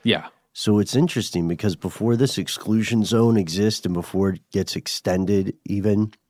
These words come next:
Speaker 2: we see this history of people trying to peacefully hide, stay away from us outsiders, and then s-, at some point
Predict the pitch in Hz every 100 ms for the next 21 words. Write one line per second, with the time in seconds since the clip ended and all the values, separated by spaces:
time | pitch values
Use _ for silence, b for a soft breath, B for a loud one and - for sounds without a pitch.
0 | _ _ - b b b b b b b
1 | _ _ _ - 104 107 101 120 107 101
2 | - 101 - 98 92 85 - 95 92 92
3 | 110 98 87 - - 151 - 151 143 123
4 | 113 82 - - _ _ _ _ _ -
5 | - - 104 123 147 151 113 104 - 101
6 | 104 - 101 101 101 98 - - _ _
7 | _ _ _ _ _ _ _ 101 101 95
8 | 95 - - 98 - 131 123 123 - 190
9 | 113 87 -